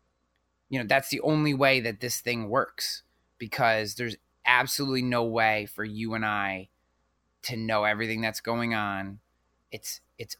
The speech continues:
only about the connection with other agents at the end of the day. I mean, that's,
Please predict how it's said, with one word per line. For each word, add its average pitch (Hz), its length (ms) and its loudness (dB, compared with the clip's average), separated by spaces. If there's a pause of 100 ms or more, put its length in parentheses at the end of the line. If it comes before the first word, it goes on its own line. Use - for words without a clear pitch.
(140)
only 127 520 0
about 104 400 2
the 107 60 -10
connection 107 440 -4
with 104 100 -4
other 98 160 -4
agents 92 380 -8
at 101 60 -16
the 101 120 -6
end 98 120 -6
of 87 80 -10
the 92 60 -8
day. 98 220 -2
I 82 40 -6
mean, 92 140 -8
that's, - 320 -8